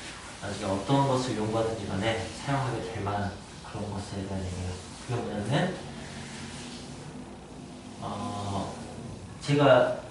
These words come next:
이 집단을 조사를 할 거예요. 음, 이 집단. 여기 모 집단이라고 해요, 모 집단. 어, 엄마 집단이라고 생각하시면 돼요. 음.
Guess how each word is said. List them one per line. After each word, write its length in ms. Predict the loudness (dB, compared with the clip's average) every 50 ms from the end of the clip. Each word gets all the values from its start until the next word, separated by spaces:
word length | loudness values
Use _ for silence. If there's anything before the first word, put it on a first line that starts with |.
| -12 -14 -14 -16 -16 -16 -14 -6 2
이 180 | 6 6 6 6
집단을 420 | 6 2 2 6 6 8 8 6
조사를 320 | 4 0 -2 -2 0 0 0
할 120 | 0 0
거예요. 180 | 2 2 2 0
음, 640 | 0 -4 -6 -8 -10 -10 -10 -10 -10 -8 -8 -8 -8 -8 -8 -8 -8
이 60 | -8
집단. 280 | -10 -12 -10 -10 -8 -8 -8 -10 -12 -16 -16 -16 -16 -14 -14 -14 -14 -16 -16 -16 -14 -10 -8
여기 160 | -6 -4 -4 -4
모 240 | -4 -4 -2 -2 -2
집단이라고 420 | -2 -2 0 2 4 4 4 2 0
해요, 80 | -2 -2 -4 -4 -4
모 60 | -4
집단. 280 | -6 -6 -6 -4 -4 -4 -4 -6 -8 -10 -10 -8 -6 -6 -6 -6 -8 -10 -12 -12 -12 -10 -10 -10 -12 -14 -16 -16 -16 -16 -16 -12 -12
어, 160 | -10 -10 -10 -10 -12 -12 -12 -12 -10 -6
엄마 260 | -4 -2 0 0 0
집단이라고 420 | 0 0 -2 -2 -2 0 0 0
생각하시면 640 | -2 -2 -4 -4 -4 -4 -4 -4 -6 -6 -6 -4 -4
돼요. 320 | -2 0 0 0 0 0 -2 -6 -10 -10 -12 -8 -8
음. 60 | -8